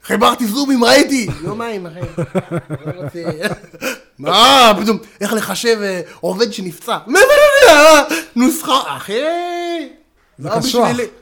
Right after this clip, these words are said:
Speaker 1: תעזוב אותי.
Speaker 2: רגע, אבל עכשיו במה אתה עובד היום?
Speaker 1: באבטחה, אני, אני אגיד לך מה אני עושה. אני מתחתן,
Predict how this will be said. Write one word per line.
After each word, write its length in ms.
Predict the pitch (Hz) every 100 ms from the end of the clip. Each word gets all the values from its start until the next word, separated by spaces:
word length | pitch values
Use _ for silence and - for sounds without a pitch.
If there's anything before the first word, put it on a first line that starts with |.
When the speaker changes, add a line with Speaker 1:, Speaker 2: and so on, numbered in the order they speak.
| _
Speaker 1:
תעזוב 500 | - 131 139 143 233
אותי. 460 | 392 - 392 254 165 - _ 156
Speaker 2:
רגע, 220 | 208 196
אבל 160 | 170
עכשיו 260 | 156 - 196
במה 220 | 170 175
אתה 100 | 185
עובד 260 | 170 147 135
היום? 220 | 143 127 _ _ _ _ _ _ _
Speaker 1:
באבטחה, 440 | 120 117 - - 220
אני, 240 | 139 143 135 _ _ _ -
אני 100 | 131
אגיד 120 | 123
לך 100 | -
מה 120 | 113
אני 80 | 110
עושה. 180 | 113 _ _ _ _ _ _ _ _ -
אני 200 | 123 160
מתחתן, 380 | 160 127 156